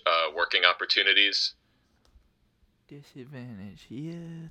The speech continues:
Speaker 2: in Bangladesh.
Speaker 1: Are you seeing that, Milo? Are
Speaker 2: Yeah,
Speaker 1: you seeing
Speaker 2: right.
Speaker 1: that?
Speaker 2: Hey, it's got your name at the top. That's real professional. Michael Ken-, Michael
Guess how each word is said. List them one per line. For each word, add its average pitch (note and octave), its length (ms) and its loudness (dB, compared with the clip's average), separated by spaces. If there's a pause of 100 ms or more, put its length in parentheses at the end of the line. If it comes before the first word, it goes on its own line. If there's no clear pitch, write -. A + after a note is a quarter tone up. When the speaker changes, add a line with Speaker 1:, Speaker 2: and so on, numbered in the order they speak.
Speaker 2:
in - 260 -16
Bangladesh. - 1500 -16 (3250)
Speaker 1:
Are G#2+ 80 10
you G#2+ 100 6
seeing B2+ 260 8
that, F3+ 180 6
Milo? A3 400 4
Are - 40 -16 (220)
Speaker 2:
Yeah, - 140 8
Speaker 1:
you - 60 10
seeing D3+ 200 8
Speaker 2:
right. E3 60 8
Speaker 1:
that? D#3+ 100 10
Speaker 2:
Hey, E3+ 260 8
it's D3+ 120 4
got F3 160 8
your D3+ 100 6
name D#3 280 2
at D3+ 80 0
the D3+ 80 0
top. D#3 320 8
That's D#3+ 220 4
real E3 120 6
professional. D3+ 540 -2
Michael C#3 360 2
Ken-, - 260 -6 (420)
Michael D3+ 1160 -4